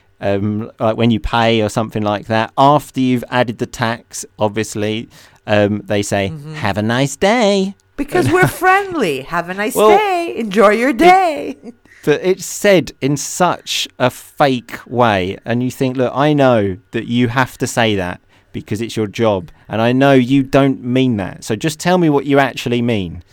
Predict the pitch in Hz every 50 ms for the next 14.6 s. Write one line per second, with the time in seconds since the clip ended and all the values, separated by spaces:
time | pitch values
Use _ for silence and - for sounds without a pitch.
0 | _ _ - 185 - - 98 98 - 92 98 110 123 - - 139 151 147 - -
1 | 147 131 - - - - 156 127 104 92 - - - - 127 123 110 - - 123
2 | 104 110 101 107 104 104 95 95 92 185 - 87 - 170 190 190 160 185 180 170
3 | 170 160 160 165 175 175 170 165 170 160 160 151 151 147 151 165 147 - - -
4 | 143 143 147 139 - _ - 139 123 127 127 123 127 127 147 175 180 170 208 233
5 | 262 311 339 349 349 339 311 214 202 196 175 190 269 302 311 302 - 320 311 302
6 | 285 302 302 311 330 330 330 330 320 - - 320 330 330 311 - 131 113 120 -
7 | _ _ _ _ _ _ _ _ _ _ _ 120 127 135 143 143 143 135 - 156
8 | 160 156 151 151 147 - - 151 180 185 185 139 113 113 131 - - - - -
9 | 143 - - 170 139 107 127 123 117 - - - _ _ _ _ - 151 160 156
10 | - 131 - - 98 92 - 95 85 98 95 - 101 104 - 117 107 123 117 117
11 | 110 113 113 101 117 113 123 131 - - 117 98 90 90 - - _ _ - 95
12 | 98 98 101 101 101 104 - _ 107 104 104 - 107 101 98 - - 104 104 -
13 | 127 113 - - 101 101 98 95 92 90 - 95 92 92 - - - - - _
14 | _ _ _ _ _ _ _ - 120 120 120